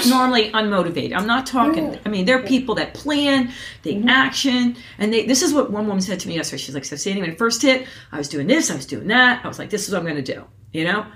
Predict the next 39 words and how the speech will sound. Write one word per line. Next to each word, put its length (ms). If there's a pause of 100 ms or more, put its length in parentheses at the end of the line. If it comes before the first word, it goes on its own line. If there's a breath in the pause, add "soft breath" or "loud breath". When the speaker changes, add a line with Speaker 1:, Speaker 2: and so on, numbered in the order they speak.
(140 loud breath)
Speaker 2:
blah, 160
blah, 140
blah, 280
I'm 80
gonna 160
go." 580 (280 loud breath)
And 160
then 340
I 80
slowed 320
down 240
a 60
bit 180
and 80
said, 180
"All 120
right, 260
stop 360
and 100
smell 240
the 100
roses, 680 (360 loud breath)
you 100
know, 340
and 240
make 140
sure 220
there's 200
a 60
balance. 580
And 80
I'm 80
gonna 220
take 220
this 180
as 120
opportunity, 560
work 200
myself." 320